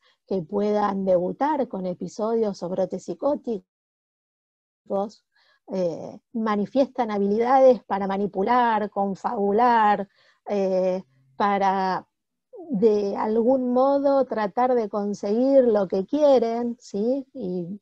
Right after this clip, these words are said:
principalmente en relación a, a la alimentación, a la comida, y observamos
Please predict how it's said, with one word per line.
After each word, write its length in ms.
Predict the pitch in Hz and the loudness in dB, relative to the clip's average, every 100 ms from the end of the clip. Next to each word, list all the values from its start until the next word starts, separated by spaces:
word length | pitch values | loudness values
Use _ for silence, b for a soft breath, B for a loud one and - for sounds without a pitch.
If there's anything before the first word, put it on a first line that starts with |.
| _ | _
principalmente 1200 | 190 190 180 175 202 202 202 214 208 208 196 180 _ _ _ _ _ | -8 -6 -6 -4 -2 -2 -2 -2 -4 -2 -2 -4 _ _ _ _ _
en 200 | - 185 | -8 -6
relación 600 | 185 185 185 - 208 208 | -4 -4 -4 -4 -2 -2
a, 340 | 190 175 170 165 - | -2 -4 -6 -10 -10
a 120 | 185 | -8
la 100 | 170 | -4
alimentación, 920 | 170 170 170 170 175 - 277 254 196 | -4 -4 -6 -6 -6 0 4 4 0
a 60 | 175 | -4
la 120 | 165 | -6
comida, 720 | 240 233 285 240 214 254 294 _ b b b - | -6 -4 0 0 0 -4 -8 _ b b b -4
y 320 | 294 311 349 - _ _ | 0 2 0 -10 _ _
observamos 840 | 294 214 - 247 254 233 240 277 | -4 -4 0 2 4 2 0 -2